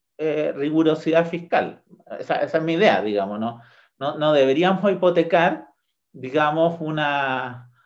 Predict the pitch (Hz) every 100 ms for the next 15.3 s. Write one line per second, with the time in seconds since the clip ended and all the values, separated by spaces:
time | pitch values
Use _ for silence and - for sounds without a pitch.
0 | _ - 120 139 135 170 190 185 156 151
1 | - 127 127 123 120 - 127 - 190 190
2 | 208 185 196 196 190 208 180 165 151 -
3 | 185 175 175 165 151 - _ _ _ 117
4 | 127 - 127 - 156 156 151 147 139 151
5 | 151 147 139 131 143 139 127 175 113 92
6 | - _ _ - 120 139 156 - 143 139
7 | 127 180 175 175 175 170 170 160 135 143
8 | 202 190 220 - _ _ _ - 117 165
9 | 185 175 170 151 151 208 - 214 208 208
10 | 196 202 262 - _ _ _ _ - 143
11 | 151 147 135 165 180 180 175 175 - 131
12 | 127 117 113 - 127 139 117 127 170 180
13 | 147 147 214 208 196 185 180 170 175 175
14 | 175 180 175 165 170 175 180 175 175 180
15 | 170 202 -